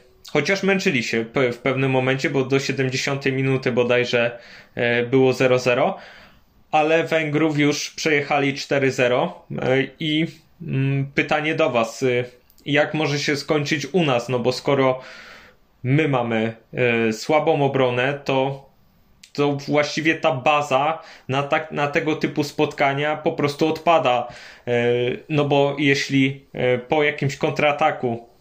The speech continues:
jakiś zawodnik ofensywny nie zdąży się zwrócić, bo już jest zmęczony, no to,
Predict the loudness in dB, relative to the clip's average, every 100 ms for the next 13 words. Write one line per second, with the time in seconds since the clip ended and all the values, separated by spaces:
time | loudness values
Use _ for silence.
0 | -12 -2 0 0 0 -2 0 0 -2 -2
1 | 0 0 0 -2 -2 0 0 2 0 2
2 | 0 0 0 2 0 2 2 2 2 0
3 | 4 4 4 0 2 0 0 0 0 0
4 | 0 0 0 0